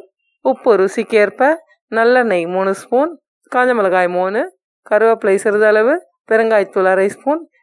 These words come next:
தேங்காய் துருவல் கால் கப். செய்முறை: முதல்ல நம்ம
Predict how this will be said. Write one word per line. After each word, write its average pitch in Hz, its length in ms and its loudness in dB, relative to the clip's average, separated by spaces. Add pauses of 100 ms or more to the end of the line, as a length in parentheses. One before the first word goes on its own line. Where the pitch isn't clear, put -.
(140)
தேங்காய் 269 500 2 (240)
துருவல் 262 400 0
கால் 185 300 0
கப். 170 240 -4 (200)
செய்முறை: 262 420 2 (340)
முதல்ல 247 340 0
நம்ம 233 280 0